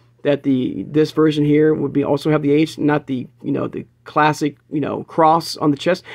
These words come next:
I mean, there's a, and when it comes down to it, I know it doesn't matter. I mean, there's, it's still an amazing figure, but yeah, I'm always curious about that, you know, asking questions, but, but there you go, guys. There's a look. I'm gonna put my,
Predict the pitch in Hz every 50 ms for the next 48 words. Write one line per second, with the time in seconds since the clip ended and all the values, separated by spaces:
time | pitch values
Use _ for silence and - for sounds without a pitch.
0 | - - 262 311 339 294 339 320 262 294 262 - 196 185 160 180 165 - 156 147
1 | - - - 185 170 156 - 175 165 147 156 147 151 147 151 147 147 151 - -
2 | 147 143 143 143 143 139 131 127 - 135 131 131 139 147 147 151 151 156 143 -
3 | _ _ _ _ _ _ _ 135 131 127 143 127 - - - 143 - - 175 160
4 | 147 143 135 139 151 156 143 151 151 139 - 147 147 143 147 151 151 143 - _
5 | _ _ _ _ _ _ _ _ _ - 151 147 147 147 180 170 143 117 101 101
6 | - - _ _ _ - - - - 147 147 156 156 147 143 - - 147 143 139
7 | - - 90 95 - 104 101 - - - 143 - - 143 - - - 139 - _
8 | - - _ _ - _ _ _ _ _ _ - - 147 - - 143 - - 139
9 | 143 139 - 143 143 143 147 143 - - _ _ _ _ _ _ _ _ _ _
10 | _ _ _ _ _ - 123 123 117 - _ _ _ _ _ _ _ _ _ _
11 | _ _ _ _ _ _ 196 190 180 185 240 220 220 185 165 156 160 160 165 175
12 | 175 - 190 180 165 165 170 180 190 - - 143 139 - - - - 156 143 -
13 | - 151 - 147 143 143 139